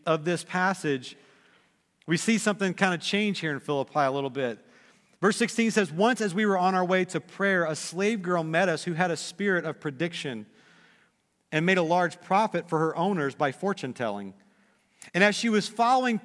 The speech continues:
as she followed Paul and, and us, she cried out, "These men are the slaves or servants of the Most High God, who are proclaiming to you the way of salvation." And she did this for many days. Now, she's a demon-possessed little girl,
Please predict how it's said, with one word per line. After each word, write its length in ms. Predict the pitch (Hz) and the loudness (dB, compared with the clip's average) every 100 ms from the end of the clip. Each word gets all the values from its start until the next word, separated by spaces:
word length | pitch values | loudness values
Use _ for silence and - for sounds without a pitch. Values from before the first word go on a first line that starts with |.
| - | -2
as 120 | 190 | -2
she 140 | - 190 | -2 -2
followed 380 | 233 240 214 | 2 2 2
Paul 280 | - 208 202 | 0 2 2
and, 160 | 180 180 | 0 -4
and 160 | 180 170 | -4 2
us, 220 | 175 165 | 2 2
she 220 | - 185 | -4 -8
cried 400 | - - 196 208 | -8 -2 2 2
out, 360 | 185 196 170 160 | 4 2 2 0
"These 240 | 254 269 | 2 2
men 220 | 220 254 | 2 2
are 60 | 226 | 2
the 100 | 190 | -2
slaves 540 | - 214 226 226 226 | -2 0 2 2 0
or 80 | 196 | -4
servants 420 | - 214 214 208 | -6 -2 -2 -2
of 80 | 196 | -4
the 80 | 185 | -4
Most 280 | 185 190 - | -2 -4 -2
High 200 | 180 170 | -2 0
God, 420 | 160 165 139 117 - - - _ - | 0 0 0 -2 -6 -20 -20 _ -2
who 120 | 185 | 2
are 100 | 175 | 2
proclaiming 540 | - - 190 214 214 | -2 -2 0 2 0
to 140 | 202 196 | 0 -2
you 200 | 196 202 | 0 2
the 100 | 160 | 2
way 240 | 156 175 | 2 0
of 100 | 175 | 0
salvation." 720 | - 175 151 147 143 131 107 101 _ _ _ _ 139 | -2 -2 0 -2 -2 -6 -8 -12 _ _ _ _ -10
And 100 | 135 | -8
she 140 | 160 | -2
did 160 | 160 185 | 0 0
this 120 | 170 | -2
for 140 | 160 | -6
many 240 | 147 156 135 | -4 -4 -2
days. 380 | 143 123 104 | 0 0 -2
Now, 180 | 156 147 - - | 0 0 -2 -12
she's 220 | - 180 | -4 0
a 40 | |
demon-possessed 720 | 156 180 226 233 208 196 190 | 0 2 2 2 2 2 2
little 180 | 190 180 | 0 0
girl, 380 | 156 196 180 | 2 2 4